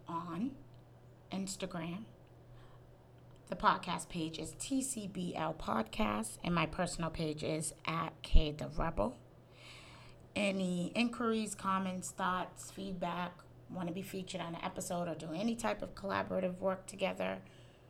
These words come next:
regarding podcasting, my email address is this can't, single letter B, L Y F E, at gmail dot com.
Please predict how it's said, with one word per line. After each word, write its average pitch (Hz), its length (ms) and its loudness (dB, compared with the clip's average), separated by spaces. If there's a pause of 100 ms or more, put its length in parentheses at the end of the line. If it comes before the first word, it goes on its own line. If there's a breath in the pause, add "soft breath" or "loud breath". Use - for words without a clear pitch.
(200 loud breath)
regarding 196 380 4
podcasting, 185 840 -2
my 170 220 -2
email 175 260 0
address 165 360 -2
is 165 360 -2 (120)
this 175 340 0
can't, - 480 -6 (320 loud breath)
single 254 460 2
letter 175 300 4 (100)
B, 175 400 -4 (240)
L 214 240 4
Y 170 380 2
F 165 340 -2
E, 160 320 -2 (520 loud breath)
at 220 420 4 (240)
gmail 160 720 0 (360)
dot 156 260 0 (100)
com. - 460 -8